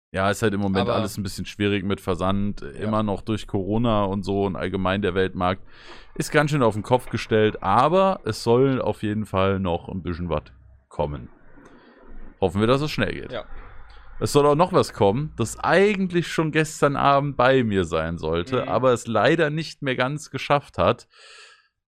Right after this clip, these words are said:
Speaker 1: Und das ist ein neuer H M D. Und zwar von X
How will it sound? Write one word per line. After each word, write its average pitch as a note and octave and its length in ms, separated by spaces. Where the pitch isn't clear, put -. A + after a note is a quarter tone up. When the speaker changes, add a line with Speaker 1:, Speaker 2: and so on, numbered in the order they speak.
Speaker 1:
Und A#2 200
das C3 240
ist - 600
ein A#2 140
neuer G#2 340
H F2+ 160
M G#2+ 160
D. A2 260
Und F2+ 200
zwar F#2+ 340
von A2+ 440
X - 360